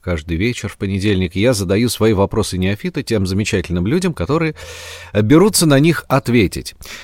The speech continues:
И, а, мой сегодняшний собеседник однажды опубликовал у себя в, э, социальных сетях ответ на вопрос, э, прихожанина, может быть, даже случайного человека, может быть, даже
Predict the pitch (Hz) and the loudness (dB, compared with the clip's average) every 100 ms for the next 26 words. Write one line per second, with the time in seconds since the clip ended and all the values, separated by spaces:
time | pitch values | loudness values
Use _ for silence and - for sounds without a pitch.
0 | - - 143 170 165 175 143 139 170 175 | -20 0 4 6 6 6 4 6 6 4
1 | 160 160 143 143 - 135 - 135 143 - | 2 2 2 -2 0 -2 0 0 0 0
2 | 208 135 101 110 147 156 131 110 110 120 | 0 0 0 0 2 2 2 0 -2 -2
3 | - 131 151 120 104 110 123 123 107 90 | 0 0 2 2 0 0 2 4 2 2
4 | 107 104 101 101 87 110 - 127 107 110 | 4 4 4 2 -2 -6 -2 0 0 -2
5 | - 120 - 180 180 - - - - - | -4 -6 -2 -2 -2 -10 -20 -20 -20 -6
6 | - - 127 175 - 117 113 113 160 160 | -2 -2 2 2 2 2 2 2 0 0
7 | - - 123 120 117 117 - _ _ _ | 0 0 2 2 2 0 -4 _ _ _
8 | - 120 147 139 131 90 76 98 135 107 | -4 -2 -2 -2 0 0 -2 -4 -6 -6
9 | 104 104 107 110 110 110 127 117 104 98 | -4 -2 -2 -2 -4 -2 0 0 0 -2
10 | - 107 135 147 104 104 120 107 104 90 | -2 0 0 -2 -2 -2 -2 -4 -4 0
11 | 110 104 | 0 -2